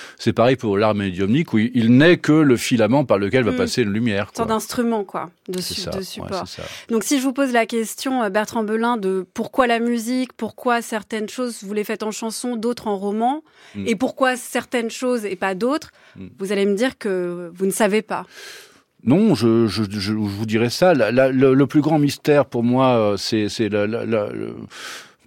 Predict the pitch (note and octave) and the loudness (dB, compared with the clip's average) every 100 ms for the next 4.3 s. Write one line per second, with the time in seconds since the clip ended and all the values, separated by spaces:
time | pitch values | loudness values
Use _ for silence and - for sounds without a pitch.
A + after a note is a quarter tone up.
0 | _ _ - - G#2 C#3+ C#3 F3+ D3+ A#2+ | _ _ -20 -20 -4 0 4 4 4 4
1 | A#2 A2+ G#2 A2+ D3+ A#2+ G2+ - G#2 A2+ | 2 0 2 2 4 2 -2 -4 -2 -2
2 | - B2+ G#2 G2 F#2 F#2 - F#2+ - A#2 | 2 2 4 0 -2 -6 -6 -8 -6 0
3 | F#3 B2 A2 A#2+ C#4 F#2 F#2+ - D3+ C#3 | 0 0 -4 -4 0 0 -2 0 4 4
4 | B2+ D3+ | 2 0